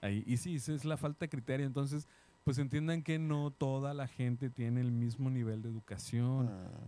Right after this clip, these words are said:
Speaker 1: No es lo mismo vivir en una gran ciudad, venir de una gran universidad, tener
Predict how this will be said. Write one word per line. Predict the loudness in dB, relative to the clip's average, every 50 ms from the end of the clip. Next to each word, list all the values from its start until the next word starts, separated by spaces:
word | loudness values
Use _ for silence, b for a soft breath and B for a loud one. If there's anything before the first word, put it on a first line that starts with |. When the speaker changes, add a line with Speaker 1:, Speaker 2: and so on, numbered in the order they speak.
| -8
Speaker 1:
No | -6 -4 -2 -2 -2
es | -2 -2 -2
lo | 0 0 0
mismo | 2 0 0 0 -2 -2 -2 0 0 0 -2 -4 -6 -8
vivir | -4 -4 -2 -2 0 0 0 0
en | 0 0 0
una | 0 0 2 2 0
gran | 0 0 0 0 0
ciudad, | 0 0 0 0 0 0 -2 -2 -2
venir | -2 -2 -2 -2 -2 -4 -4
de | -4
una | -2 -2 -2
gran | -2 0 0 0 2 2
universidad, | 2 2 2 2 0 -2 -4 -4 -4 -2 0 0 0 -2 -2 -4 -6
tener | -8 -8 -8 -6 -6 -4 -4 -6 -6